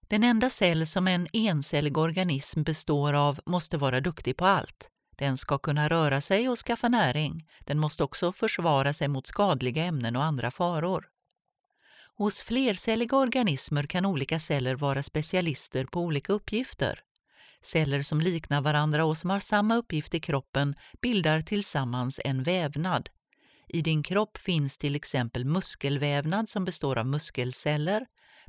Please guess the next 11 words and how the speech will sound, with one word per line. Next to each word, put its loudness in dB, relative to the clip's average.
benvävnad 4
som 0
består 0
av -2
benceller 0
och -2
nervvävnad 2
som -2
består -2
av 2
nervceller. 0